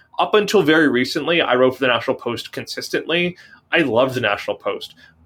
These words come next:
My dream job was that just to be a senior columnist or reporter or something in the National Post. That dream is dead. The National Post makes me very sad, and I'm no longer writing for them because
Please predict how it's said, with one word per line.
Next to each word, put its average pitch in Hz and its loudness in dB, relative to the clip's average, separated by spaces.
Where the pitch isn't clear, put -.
My 247 2
dream 254 2
job 95 2
was 120 -4
that 143 0
just 147 -8
to 156 -6
be 143 4
a 117 0
senior 143 0
columnist 135 2
or 127 6
reporter 123 2
or 120 4
something 143 0
in 131 2
the 120 0
National 120 -2
Post. - -2
That 143 0
dream 175 4
is 147 2
dead. 101 -2
The 139 0
National 165 2
Post 143 2
makes 127 -2
me 127 -4
very 131 2
sad, 98 -2
and 113 -4
I'm 117 -2
no 123 4
longer 123 2
writing 107 0
for - -10
them 101 -10
because 123 0